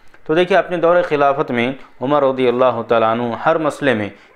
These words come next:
किबार उलमा से जो है, सहाबा, उस दौर के जो उलमा, सहाबा,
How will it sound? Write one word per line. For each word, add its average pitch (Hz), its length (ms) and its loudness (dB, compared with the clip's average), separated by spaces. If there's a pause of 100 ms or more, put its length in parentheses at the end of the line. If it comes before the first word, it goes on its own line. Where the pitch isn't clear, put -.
किबार 147 400 2
उलमा 135 480 2
से 135 160 -8
जो 120 120 -2
है, 135 120 -2
सहाबा, 131 440 2
उस 120 180 -4
दौर 139 180 4
के 131 120 -6
जो 123 200 -2 (120)
उलमा, 143 440 2
सहाबा, 143 440 2